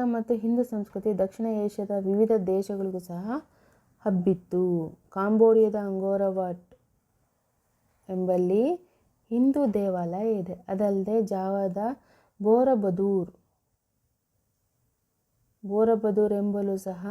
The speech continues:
ಬೌದ್ಧಾಲಯವನ್ನು ನಾವು ಕಾಣ್ತೀವಿ. ಇವೆರಡು ಅಂಡರ್‌ಲೈನ್ ಮಾಡ್ಕೊಳ್ಳಿ. ಕಾಂಬೋಡಿಯಾದ ಅಂಗೋರಾವಾಟ್ ಎಂಬಲ್ಲಿ ಹಿಂದೂ ದೇವಾಲಯ ಇದೆ, ಭವ್ಯವಾದಂಥದ್ದು. ಇಲ್ಲಿ ಪಿಕ್ಚರಲ್ಲೂ ಸಹ ನಿಮಗೆ ಕಾಣಿಸ್ತಿರ್ಬೋದು. ಅದ್ರ ಜೊತೆಗೆ ಜಾವಾದ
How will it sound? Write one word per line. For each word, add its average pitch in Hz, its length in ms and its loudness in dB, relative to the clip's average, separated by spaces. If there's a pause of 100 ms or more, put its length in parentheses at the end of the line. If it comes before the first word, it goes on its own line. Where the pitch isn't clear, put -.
(120)
ಬೌದ್ಧಾಲಯವನ್ನು 180 1080 0
ನಾವು 170 380 -4 (420)
ಕಾಣ್ತೀವಿ. 180 580 0
ಇವೆರಡು 202 300 2
ಅಂಡರ್‌ಲೈನ್ 202 480 0
ಮಾಡ್ಕೊಳ್ಳಿ. 180 420 -4
ಕಾಂಬೋಡಿಯಾದ 202 720 0 (160)
ಅಂಗೋರಾವಾಟ್ 196 720 0
ಎಂಬಲ್ಲಿ 180 560 -2 (600)
ಹಿಂದೂ 226 280 6
ದೇವಾಲಯ 190 560 2
ಇದೆ, 214 340 -4
ಭವ್ಯವಾದಂಥದ್ದು. 185 1300 0
ಇಲ್ಲಿ 208 180 2
ಪಿಕ್ಚರಲ್ಲೂ 226 580 0
ಸಹ 220 180 -6
ನಿಮಗೆ 196 220 -2
ಕಾಣಿಸ್ತಿರ್ಬೋದು. 180 800 -8
ಅದ್ರ 247 280 -4
ಜೊತೆಗೆ 277 340 0
ಜಾವಾದ 208 600 -2